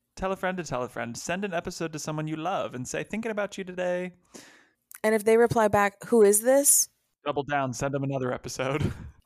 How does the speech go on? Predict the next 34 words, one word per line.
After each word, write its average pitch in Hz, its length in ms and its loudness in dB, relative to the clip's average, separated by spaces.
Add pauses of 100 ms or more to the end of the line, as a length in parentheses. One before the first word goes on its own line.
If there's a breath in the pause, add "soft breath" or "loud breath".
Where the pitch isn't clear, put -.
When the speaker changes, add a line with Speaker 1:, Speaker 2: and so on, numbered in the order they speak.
(360 loud breath)
Speaker 2:
We 202 160 4
have 208 260 4
three 220 240 6
now, 151 220 2
so 156 300 2 (420 loud breath)
you 190 80 4
have 180 100 4
three 196 300 2
chances 190 420 2
to 175 80 2
get 165 140 4
on 160 80 2
their 156 140 2
good 160 180 2
side. 151 320 -4 (1800)
Four 330 240 8
if 202 160 4
you 196 60 4
send 190 220 6
a 165 40 4
cake. - 460 2 (420)
Speaker 1:
A 135 80 -16
cake? 269 540 -10 (440)
Speaker 2:
You've 190 160 0
never 190 160 0
tried 190 240 0
to 185 60 -4
get 180 120 2
on 175 120 0
someone's 180 260 0
good 170 160 -2
side 185 240 0
with 180 100 -6
cake? - 380 -6